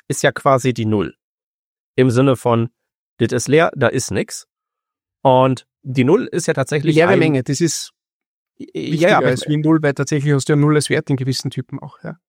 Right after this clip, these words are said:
Speaker 1: Ja, ja, aber in, indem ich Null als Wert habe, ist es ja ein Wert, ergo ist Null nicht Null, ne? Das Einzige, was wirklich nichts ist, ist ja Never. So, ne? Und ich finde halt eben se-, se-, sehr, äh, erhellend, wenn man sich halt irgendwie mal vor Augen führt, dass die Null ja tatsächlich etwas ist,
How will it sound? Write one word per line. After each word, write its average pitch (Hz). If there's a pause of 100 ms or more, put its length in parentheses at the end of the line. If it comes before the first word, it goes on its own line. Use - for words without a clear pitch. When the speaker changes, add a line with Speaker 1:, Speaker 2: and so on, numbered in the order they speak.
(140)
Speaker 1:
Ja, 120
ja, 202
aber 131
in, 143
indem 147
ich 120
Null 151
als 117
Wert 151
habe, 113
ist -
es 131
ja 123
ein 120
Wert, 127
ergo 117
ist -
Null 123
nicht 113
Null, 143 (300)
ne? 156 (220)
Das 120
Einzige, 147
was 131
wirklich 127
nichts -
ist, 160
ist -
ja 95
Never. 101 (1400)
So, 98 (480)
ne? 196 (280)
Und 135
ich 131
finde 175
halt 165
eben 156
se-, 127
se-, 139
sehr, 151
äh, 139
erhellend, 135
wenn 139
man 139
sich 131
halt 131
irgendwie 131
mal 123
vor 87
Augen 160
führt, 135
dass 127
die 117
Null 135
ja 143
tatsächlich 139
etwas 117
ist, 143